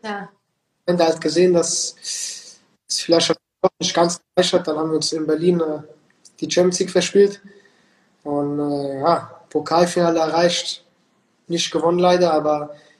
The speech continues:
Speaker 2: ich denke so im Gan-, Großen und Ganzen eine gute Saison.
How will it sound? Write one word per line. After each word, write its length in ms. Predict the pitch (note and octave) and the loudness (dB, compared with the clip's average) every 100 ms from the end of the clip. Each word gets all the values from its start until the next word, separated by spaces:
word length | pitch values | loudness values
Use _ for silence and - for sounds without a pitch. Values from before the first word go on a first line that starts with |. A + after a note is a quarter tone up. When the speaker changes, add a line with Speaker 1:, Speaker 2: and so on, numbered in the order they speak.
| _ | _
Speaker 2:
ich 140 | - - | -6 0
denke 200 | F#3 E3 | 0 2
so 280 | F#3+ G#3 | 4 6
im 100 | F#3 | 4
Gan-, 240 | E3 D#3 D#3 | 2 -2 -4
Großen 300 | - F#3+ F3 | 2 2 2
und 60 | |
Ganzen 460 | D#3+ F3+ F3 E3+ D3+ | 0 -2 -4 -8 -8
eine 120 | D#3 D#3 | -8 -2
gute 300 | F#3+ G3+ F3+ | 0 2 2
Saison. 320 | E3 F#3+ | 4 4